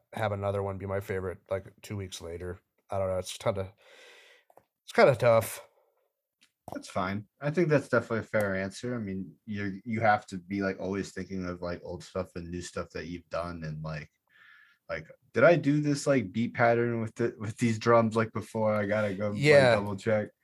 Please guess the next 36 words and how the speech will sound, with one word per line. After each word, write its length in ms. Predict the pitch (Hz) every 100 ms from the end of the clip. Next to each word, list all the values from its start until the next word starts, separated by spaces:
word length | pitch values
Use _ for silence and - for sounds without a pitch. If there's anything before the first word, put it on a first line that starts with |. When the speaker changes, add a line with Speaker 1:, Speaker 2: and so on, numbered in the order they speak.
| - - - - _
Speaker 1:
Yeah, 400 | 135 147 135 123 117
yeah. 240 | 113 107 104
That's, 200 | 147 151
that's 220 | 151 -
happened 360 | 160 156 120 101
before, 340 | - 120 101
actually. 420 | 92 - 92 90 - _ - - - _ - - - _ -
Speaker 2:
Oh, 160 | 110
Speaker 1:
I'd, 100 | 113
Speaker 2:
I 20 |
Speaker 1:
like, 0 |
Speaker 2:
bet. 320 | 104 117 - - _ _ -
Speaker 1:
yeah, 200 | 123 117
I'd 60 |
be 80 | 113
Speaker 2:
I 40 | 123
think 60 | 127
it 40 |
Speaker 1:
playing 20 |
Speaker 2:
happens 300 | 127 117 110
Speaker 1:
this 20 |
Speaker 2:
then. 200 | 120 123
Speaker 1:
melody, 400 | 123 113 110 98 - - 104
and 180 | 107 104
I'd 80 |
be 60 | 104
like, 100 | 98
"Oh, 40 | 104
f-, 160 | - _ _ _ -
damn 240 | 113 113
it, 40 |
I 60 | 107
already 200 | 110 104
did 200 | 104 110
this 180 | 95 104
melody." 400 | 92 87 92